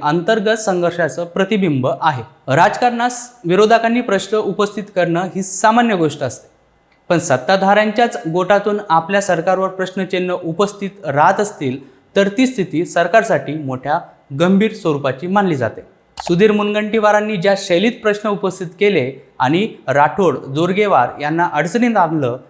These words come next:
त्यामुळं आपलंच घर पेटवलं अशी अवस्था भाजपची झाली आहे. ही एक घटना अनेक शक्यता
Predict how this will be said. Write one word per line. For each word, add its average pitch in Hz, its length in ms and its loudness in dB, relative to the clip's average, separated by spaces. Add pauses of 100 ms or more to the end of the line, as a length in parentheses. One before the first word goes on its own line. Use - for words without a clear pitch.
त्यामुळं 226 280 4
आपलंच 220 460 2
घर 214 140 2
पेटवलं 208 580 2
अशी 175 280 -2
अवस्था 165 500 0
भाजपची 160 480 -2
झाली 110 240 -4
आहे. - 420 -4
ही 254 80 6
एक 277 120 4
घटना 220 380 0 (360)
अनेक 226 320 2
शक्यता 190 480 -2